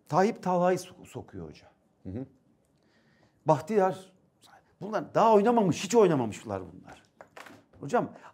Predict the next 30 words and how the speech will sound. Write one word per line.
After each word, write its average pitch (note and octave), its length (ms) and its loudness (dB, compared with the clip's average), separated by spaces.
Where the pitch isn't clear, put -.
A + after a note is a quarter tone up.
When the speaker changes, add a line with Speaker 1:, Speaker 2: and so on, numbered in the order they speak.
Speaker 1:
orada B3 320 6
artık G3 280 -2
fiziksel F#3+ 440 0
kalite G3+ 320 2
ihtiyaç - 420 0
yok. C#3+ 140 2
Orada A3+ 300 4
biraz G3+ 260 6
oyun A3 300 8
devamlılığına, G3 680 8
oyun G#3+ 200 2
devamlılığını G#3+ 420 8
getirdiği F#3+ 460 6
alışkanlığa G#3+ 600 6
ihtiyaç F3+ 460 2
var. A#2 120 0
Yanlış G3+ 220 4
mı G3+ 80 -4
düşünüyorum D3 340 2
bilmiyorum. F#3+ 260 2
Speaker 2:
Doğru. D3 100 4
Speaker 1:
Beni, D#3 260 4
artık G#3 280 -2
orada A#3+ 280 -4
son A#3 200 0
on B3 160 4
dakika A#3 240 6
fizik G#3 240 -4
kalite A3+ 340 6
değildir. A3 440 -2